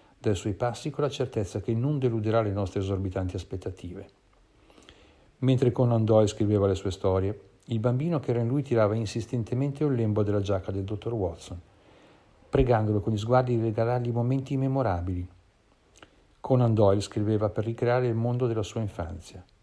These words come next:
Il duro pragmatismo e la seriosa maturità della società che aveva attorno lo opprimevano. Sherlock Holmes.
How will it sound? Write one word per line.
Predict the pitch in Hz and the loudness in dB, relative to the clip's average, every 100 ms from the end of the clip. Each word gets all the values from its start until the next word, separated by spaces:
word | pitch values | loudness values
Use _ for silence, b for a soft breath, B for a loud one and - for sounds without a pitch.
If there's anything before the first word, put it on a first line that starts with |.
| b b b b | b b b b
Il | 101 104 | -4 -2
duro | 123 165 | 0 0
pragmatismo | 151 117 104 107 - 127 110 101 98 | 0 0 0 -2 0 -2 0 0 0
e | |
la | 101 | -2
seriosa | - 110 123 113 | -2 0 2 2
maturità | 107 101 107 95 107 | -2 -2 -2 0 0
della | 107 | -2
società | 95 98 107 98 | -4 -8 -6 -6
che | 90 110 | -4 -2
aveva | 113 113 | -2 -2
attorno | 113 123 113 123 131 - | -2 -2 -2 -2 -8 -6
lo | 113 110 | -2 -2
opprimevano. | - 110 110 90 87 87 90 - _ - _ _ _ _ _ _ _ _ b b b b b b b b _ | -2 -4 -2 -2 -6 -10 -14 -16 _ -20 _ _ _ _ _ _ _ _ b b b b b b b b _
Sherlock | - 113 113 127 107 | -2 0 0 0 0
Holmes. | 87 90 87 | 0 -2 -8